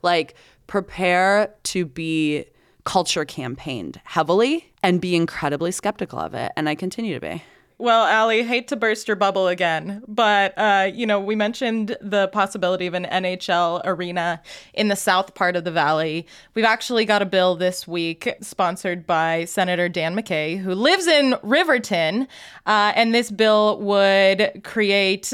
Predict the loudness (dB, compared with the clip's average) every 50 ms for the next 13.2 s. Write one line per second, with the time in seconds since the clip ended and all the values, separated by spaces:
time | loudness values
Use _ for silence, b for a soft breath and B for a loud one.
0 | -4 0 2 2 4 4 4 4 4 2 2 0 2 2 2 4 4 4 4 6
1 | 6 6 6 6 4 2 2 2 2 2 4 2 2 0 -2 -2 -2 -2 -2 -2
2 | -4 -6 -10 -10 -6 -4 -2 0 2 2 2 0 0 -4 -4 -4 -4 -2 -2 -2
3 | 0 0 0 0 -2 -2 0 0 2 2 4 2 2 2 0 -2 -4 -6 -10 -6
4 | -4 -2 -2 -2 -4 -4 -4 -4 -4 -6 -8 -8 -10 -8 -8 -8 -8 -8 -8 -8
5 | -6 -6 -6 -6 -8 _ _ 0 2 2 4 2 2 0 -4 B B B -4 0
6 | 2 2 2 2 0 -2 -2 -2 -2 -2 -2 0 0 0 0 0 -4 -6 -8 -8
7 | -8 -8 -8 -8 -10 -10 -8 -2 0 2 2 2 -2 B B B B B B B
8 | 0 0 0 2 2 2 4 4 4 4 2 4 2 2 2 0 0 2 4 4
9 | 4 4 2 0 -2 -4 -10 _ _ _ _ _ _ _ _ -16 -4 0 2 2
10 | 4 4 2 2 0 0 0 0 0 -2 -2 -2 -2 -4 -6 -4 0 2 4 6
11 | 6 4 4 2 2 0 -2 0 0 0 0 0 0 0 0 0 0 -2 -4 -2
12 | -2 -2 -2 0 -2 0 0 2 2 2 2 2 2 -2 -4 -4 -2 0 2 2
13 | 4 4 2 0